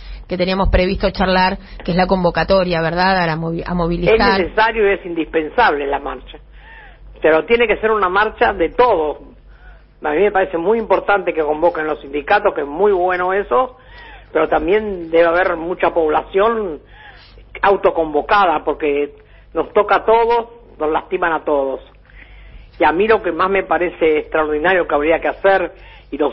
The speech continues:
Speaker 2: sigo proponiendo, que lo propuse ayer desde la plaza, es que todo ese dinero que tiene la Suprema Corte puesto a interés,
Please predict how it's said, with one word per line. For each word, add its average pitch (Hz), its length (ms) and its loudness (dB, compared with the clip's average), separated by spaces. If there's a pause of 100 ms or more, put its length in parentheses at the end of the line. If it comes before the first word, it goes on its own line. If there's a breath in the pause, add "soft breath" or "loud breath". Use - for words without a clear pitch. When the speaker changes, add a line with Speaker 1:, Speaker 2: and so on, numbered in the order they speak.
Speaker 2:
sigo 180 240 2
proponiendo, 151 640 -2
que 143 80 -2
lo 143 100 0
propuse 147 320 -2
ayer 156 160 2
desde 143 260 0
la 143 140 -2
plaza, 202 460 0 (640 loud breath)
es - 160 0
que - 160 0
todo 254 400 2
ese 185 160 -4
dinero 175 440 0
que 151 100 -2
tiene 180 220 -2
la 165 120 0
Suprema 165 380 -2
Corte 165 460 0 (320 loud breath)
puesto 208 320 2
a 170 40 2
interés, 156 540 0